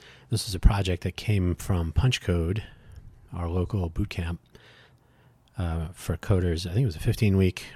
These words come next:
boot camp. The last, the final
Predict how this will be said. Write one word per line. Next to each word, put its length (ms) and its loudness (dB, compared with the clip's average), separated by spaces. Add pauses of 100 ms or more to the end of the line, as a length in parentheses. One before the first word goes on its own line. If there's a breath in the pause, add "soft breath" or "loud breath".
boot 160 0
camp. 340 0 (920 soft breath)
The 100 0
last, 720 2 (400 loud breath)
the 80 -6
final 600 4